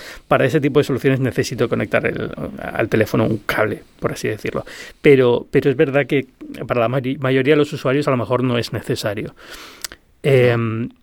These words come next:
yo lo veo interesante, es decir, lo, lo que veo es que aquí hay algo,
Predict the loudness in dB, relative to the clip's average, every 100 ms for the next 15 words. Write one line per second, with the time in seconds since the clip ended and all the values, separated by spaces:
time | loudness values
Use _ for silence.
0 | _ _ -8 0 4 4 4 0 0 0
1 | 0 -2 0 0 0 -2 0 -2 -2 -2
2 | 0 0 0 -6 -4 -2 0 2 2 0
3 | -4